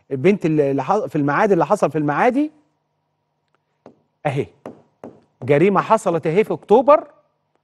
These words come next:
السنة اللي فاتت، في نهاية العام الماضي، أو في، آسف، في عام ألفين وتسعتاشر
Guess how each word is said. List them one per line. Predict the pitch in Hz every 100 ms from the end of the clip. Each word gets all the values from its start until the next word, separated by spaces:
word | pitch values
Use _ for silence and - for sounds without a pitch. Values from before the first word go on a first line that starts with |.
| _
السنة | 123 - 202
اللي | 196 185
فاتت، | 220 262 269 -
في | 196 185 165
نهاية | 160 190 233 226 - _ _ -
العام | 165 185 196
الماضي، | 170 160 135 104 _ _ _ _ _ -
أو | 147
في، | 139 190 220 226 226 _ _ _ 165
آسف، | 214 214 233 -
في | - 196 196
عام | 160 196 226 233 233 233 _ _ _ _ _ _ _ _ -
ألفين | 156 147 240
وتسعتاشر | 208 170 151 123 - 101 -